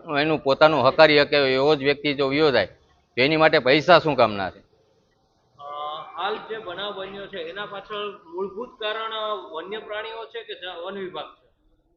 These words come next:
Speaker 1: નહીં, અ, વન્ય પ્રાણી નથી, વન વિભાગ જ છે.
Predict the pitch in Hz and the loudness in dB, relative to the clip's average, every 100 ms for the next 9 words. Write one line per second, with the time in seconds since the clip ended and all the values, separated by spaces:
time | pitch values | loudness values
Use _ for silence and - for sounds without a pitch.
0 | 120 151 147 104 127 127 104 95 _ - | -4 0 0 -2 -6 -10 -10 -14 _ -4
1 | 104 135 170 - 156 175 190 190 170 147 | -2 0 2 6 8 8 8 6 6 8
2 | 143 160 139 160 185 185 - 104 | 8 6 8 12 12 12 8 -2